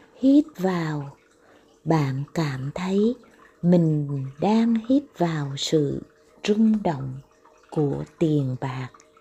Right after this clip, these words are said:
và sự giàu có. Hít vào một hơi thật sâu và từ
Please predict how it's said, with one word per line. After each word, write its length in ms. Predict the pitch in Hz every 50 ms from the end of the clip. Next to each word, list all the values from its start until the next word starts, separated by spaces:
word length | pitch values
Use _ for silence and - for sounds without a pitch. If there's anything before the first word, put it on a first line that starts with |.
| _ _ _ - - - _ _ _ _ -
và 380 | - 165 156 147 139 135 135 131 - _ _ _ _ _ - - _ _ _
sự 520 | - - - - 165 156 147 143 139 139 143 147 - -
giàu 480 | - 151 170 165 160 147 143 139 135 - _ _ _ -
có. 480 | 165 165 160 160 160 165 175 202 247 - _ _ _ _ _ _ _ _ _ _ _ - - _ - - _ _ _ _ _ _ _ _ - _ _ _ _ - - _ _ _ _ _ _ _ _ _ _ _ _ _ -
Hít 200 | - 277 302 320 320 - -
vào 420 | 208 196 180 165 160 156 151 151
một 380 | 151 156 156 160 156 156 - -
hơi 440 | - 269 285 285 285 285 285 277 277 -
thật 160 | - 165 147 -
sâu 540 | - - - - 220 226 233 233 247 240 233 - - _ _ _ _ _ _ _ _ _ _ -
và 480 | - 180 175 165 160 151 147 143 135 131 - _ - - - _ _ _ _ _ -
từ 360 | 160 165 160 156 147 143 139